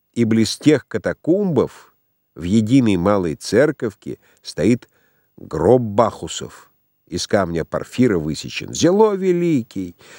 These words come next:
и в том гробу нет никого, стоит пуст. А в древние лета, сказывают, было в нем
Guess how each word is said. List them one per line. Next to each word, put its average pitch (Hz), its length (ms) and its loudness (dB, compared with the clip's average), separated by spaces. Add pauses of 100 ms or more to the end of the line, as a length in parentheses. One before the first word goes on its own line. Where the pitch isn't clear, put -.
(200)
и 107 120 4
в - 80 -6
том 170 180 4
гробу 127 480 0
нет 139 400 4
никого, 67 580 -8 (160)
стоит - 440 0
пуст. - 480 -4 (1500)
А 90 140 0
в 71 80 -8
древние 220 760 6
лета, 180 460 2
сказывают, 90 840 -2
было 160 380 4
в 151 80 0
нем 151 380 0